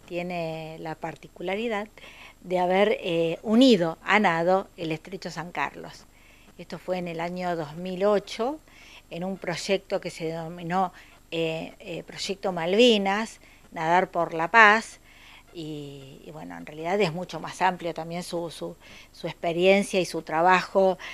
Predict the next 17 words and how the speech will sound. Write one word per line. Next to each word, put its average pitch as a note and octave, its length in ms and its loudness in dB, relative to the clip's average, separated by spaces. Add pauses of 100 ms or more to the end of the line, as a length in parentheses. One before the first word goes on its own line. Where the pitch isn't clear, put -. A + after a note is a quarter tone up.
(280)
por F3+ 160 -4
así F3 240 -2
decirlo, F#3+ 560 6 (320)
eh, D#3+ 560 -2
en, E3 380 -12
en E3+ 120 -14
esto F#3 200 -10
de E3+ 100 -2
nadar F3 400 4 (260)
en E3+ 140 -8
aguas F3+ 320 0
abiertas, F#3 760 2 (120)
pero E3+ 360 -6 (240)
vamos F3+ 260 -2
a - 20 -10
hacer G3 240 -4
foco, A3+ 540 8